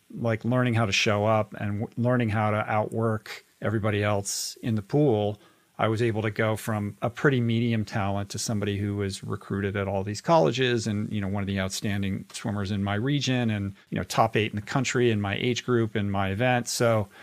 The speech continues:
when I was talking about self-will, like, that's what I'm, like, I,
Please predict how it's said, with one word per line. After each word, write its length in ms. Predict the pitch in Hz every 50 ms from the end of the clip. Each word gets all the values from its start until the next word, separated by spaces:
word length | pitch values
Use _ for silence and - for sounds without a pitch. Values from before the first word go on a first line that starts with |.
| -
when 240 | - 131 120 131 127
I 300 | 123 117 117 113 113 113 -
was 280 | - 127 127 120 117 -
talking 220 | - 143 127 123
about 180 | 120 117 113 110
self-will, 800 | - - - 123 113 101 - 120 113 127 135 123 113 107 104
like, 200 | 104 107 104 98
that's 240 | - 120 110 - -
what 80 | 107 101
I'm, 180 | 104 98 107 - -
like, 220 | 117 110 101 -
I, 240 | - 123 127 131 135